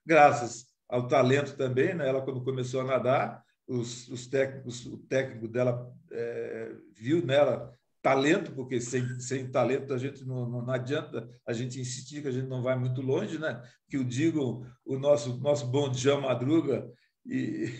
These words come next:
e, e, e, e o Valdir, que são, são, foram nadadores talentosíssimos, com que eu, com quem eu convivi, principalmente o Valdir, que foi jogador de polo aquático, né? E aí a carreira, a carreira toda dela foi,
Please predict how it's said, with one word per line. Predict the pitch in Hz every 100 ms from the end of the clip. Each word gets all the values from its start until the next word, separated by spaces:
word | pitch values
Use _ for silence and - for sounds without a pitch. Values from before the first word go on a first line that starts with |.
| - _ _ -
e, | 135
e, |
e, | 131 131 123 123 131 131 135
e |
o | 131
Valdir, | 151 139 120 151 220 -
que | 107
são, | - 127
são, | - 143 131
foram | 120 147
nadadores | 131 127 117 143 127 127
talentosíssimos, | 135 131 123 131 113 156 220 - -
com | - 123
que | 151
eu, | 147 113 - _ _
com | 131
quem | 127 151
eu | 135
convivi, | 139 139 127 117 156
principalmente | 175 143 - 127 131 131
o |
Valdir, | 123 120 117 165 175
que |
foi | 139
jogador | 127 120 117 131
de | 127
polo | 131 127
aquático, | 110 131 170 175 151
né? | 170 165 - _ _
E | 208 220
aí | 214 226
a | 233
carreira, | 220 208 226 180
a |
carreira | 196 196 208 196
toda | 190 220 214 165
dela | 127 131 180 180
foi, | 180 180 165 123